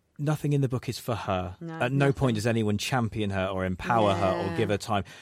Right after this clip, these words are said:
Speaker 1: She's always just been a prop. In fact, she's almost been an
Speaker 2: Inconvenient,
Speaker 1: inconvenience
Speaker 2: yeah, yeah, yeah.
Speaker 1: in everybody else's life. And I f-, really felt for her.
Speaker 2: Mm.
Speaker 1: Um,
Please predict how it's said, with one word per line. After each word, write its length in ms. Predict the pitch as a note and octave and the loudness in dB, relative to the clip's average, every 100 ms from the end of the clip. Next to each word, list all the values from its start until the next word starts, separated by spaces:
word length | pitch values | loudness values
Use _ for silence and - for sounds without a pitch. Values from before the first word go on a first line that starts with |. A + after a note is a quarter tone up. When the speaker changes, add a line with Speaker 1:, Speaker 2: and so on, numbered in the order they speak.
| - | -14
Speaker 1:
She's 240 | - A2+ A2 | -6 -6 -4
always 460 | C#3+ D3 C3+ A#2+ A2 | 0 0 2 0 -2
just 240 | - G2+ - | -6 -8 -4
been 180 | F#2+ | -4
a 100 | G2 F#2+ | -4 -8
prop. 520 | - - A#2 F#2 - - - | -12 0 2 2 -2 -8 0
In 100 | F3+ | 0
fact, 160 | G3+ D#3+ | 2 2
she's 140 | E3+ | 4
almost 320 | G3 F#3+ - | 4 2 0
been 140 | E3 D#3+ | -2 0
an 100 | D#3 | 2
Speaker 2:
Inconvenient, 480 | D3+ C#3 B2+ - | 2 2 2 2
Speaker 1:
inconvenience 560 | B2+ C3+ A#2+ G#2 - - | 4 4 4 4 4 2
Speaker 2:
yeah, 60 | E3 | 0
yeah, 160 | D#3+ | -2
yeah. 60 | D#3+ - | -6 -4
Speaker 1:
in 60 | A#2 | -2
everybody 480 | B2+ B2+ A#2 A#2 A2 | 0 0 0 2 2
else's 280 | G#2 G#2 A#2 | 0 -4 0
life. 260 | G#2+ F#2+ | 0 0
And 80 | G2 | -4
I 20 | |
f-, 200 | - - B2+ | -6 -10 0
really 360 | A2+ E3+ F3+ | 6 8 8
felt 260 | - C3 D3 | 4 2 0
for 140 | F2 | -4
her. 100 | F2 - | -10 -6
Speaker 2:
Mm. 120 | F3+ | 0
Speaker 1:
Um, 320 | G#2 G#2 G#2 | 2 2 0